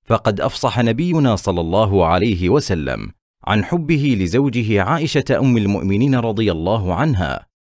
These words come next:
وأخبر أنه رزق حب زوجه خديجة أم المؤمنين رضي الله عنها، فلا حرج في الحب المباح الجميل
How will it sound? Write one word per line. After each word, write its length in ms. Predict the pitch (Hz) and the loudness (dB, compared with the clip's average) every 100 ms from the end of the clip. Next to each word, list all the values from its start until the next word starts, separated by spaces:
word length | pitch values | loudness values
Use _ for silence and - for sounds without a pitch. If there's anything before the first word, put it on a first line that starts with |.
| _ _ | _ _
وأخبر 640 | 110 156 117 147 160 139 | 2 2 2 2 2 4
أنه 400 | 175 147 101 82 | 4 4 4 2
رزق 340 | 82 90 90 92 | 0 -2 0 -2
حب 320 | - 117 95 | -2 0 0
زوجه 540 | 90 165 135 135 117 | 2 0 0 0 0
خديجة 500 | 95 104 98 139 113 104 | 0 0 0 0 0 0
أم 300 | 110 196 190 | 0 2 2
المؤمنين 540 | 156 127 110 107 104 | 4 2 2 2 2
رضي 380 | 92 85 85 82 | 2 0 0 0
الله 360 | 67 80 85 85 | 0 -4 0 0
عنها، 520 | 131 135 90 67 - _ _ _ _ | 2 0 0 -2 -6 _ _ _ _
فلا 280 | 208 208 180 | 2 4 4
حرج 420 | 139 180 160 98 | 2 0 2 0
في 80 | 92 | 0
الحب 300 | - 120 107 | -2 -2 0
المباح 500 | 90 87 87 131 98 | 0 0 2 2 0
الجميل 600 | 98 90 143 87 60 | -2 0 0 -2 -6